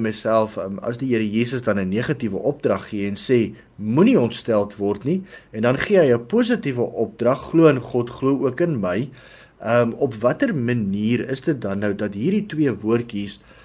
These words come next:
vir ons kan help om moed te skep en nie moedeloos te wees terwyl ons stoei en veg hier op aarde teen die ou mens en die bose aanvalle van die duiwel, terwyl ons voortbeer en hierdie, hierdie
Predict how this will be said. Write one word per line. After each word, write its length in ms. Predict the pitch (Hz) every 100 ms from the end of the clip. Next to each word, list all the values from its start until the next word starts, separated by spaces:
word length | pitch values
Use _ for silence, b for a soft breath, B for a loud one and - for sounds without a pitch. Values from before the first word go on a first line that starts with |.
| b
vir 260 | - 123 -
ons 380 | 160 156 160 -
kan 180 | 143 117
help 340 | 92 95 95 -
om 200 | 107 104
moed 380 | 104 131 143
te 120 | 135 123
skep 420 | - 107 92 -
en 200 | 143 180
nie 120 | 233
moedeloos 960 | 202 147 143 135 113 110 117 147 143 -
te 140 | 107
wees 400 | 95 98 92 - B B B B -
terwyl 400 | 110 117 120 113
ons 320 | 104 - -
stoei 640 | - 196 190 180 175 143
en 180 | 107 95
veg 440 | 95 - - 175 -
hier 180 | 123 113
op 140 | -
aarde 480 | 98 110 113 110 107
teen 240 | 160 175
die 140 | 208 -
ou 160 | 123
mens 400 | 123 120 170 185
en 220 | - 107 123
die 120 | 160
bose 580 | 113 117 131 - 143 139 B B B -
aanvalle 460 | 127 135 151 139
van 160 | 135 143
die 120 | 139
duiwel, 460 | 120 107 113 165 165 B B B -
terwyl 400 | 117 113 117 113
ons 180 | 107 -
voortbeer 960 | - 165 151 107 104 110 113 113 104
en 140 | 107 104
hierdie, 320 | 104 107 101 B B B 110
hierdie 220 | 117